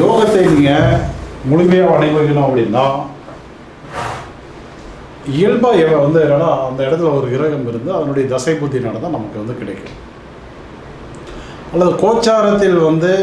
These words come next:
தசாநாதனோ புத்திநாதனோ அந்த இடத்துக்கு திருவாதிரைக்கோ சுவாதிக்கோ சதயத்துக்கோ வரும்போது நமக்கு வந்து கிடைச்சிடும். மத்த நேரங்கள்ல கிடைக்குமா அப்படின்னா கண்டிப்பா கிடைக்காது. உதாரணத்துக்கு ஒரு கிரகம் இப்ப வந்து சுவாதியில வந்து சந்திரன் இருக்காருன்னு வச்சுக்கோங்க.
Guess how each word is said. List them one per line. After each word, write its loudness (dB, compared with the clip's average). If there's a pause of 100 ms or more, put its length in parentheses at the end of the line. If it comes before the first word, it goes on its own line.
(200)
தசாநாதனோ 0 (100)
புத்திநாதனோ 0
அந்த -4 (100)
இடத்துக்கு -6 (100)
திருவாதிரைக்கோ -2
சுவாதிக்கோ -4
சதயத்துக்கோ -2
வரும்போது -8 (360)
நமக்கு -2
வந்து -2
கிடைச்சிடும். -6 (1040)
மத்த 2
நேரங்கள்ல 2
கிடைக்குமா -2
அப்படின்னா -4
கண்டிப்பா -4
கிடைக்காது. -16 (1300)
உதாரணத்துக்கு 4
ஒரு 4
கிரகம் 2 (380)
இப்ப -8
வந்து 0 (300)
சுவாதியில 0
வந்து -2 (100)
சந்திரன் -2
இருக்காருன்னு -6
வச்சுக்கோங்க. -10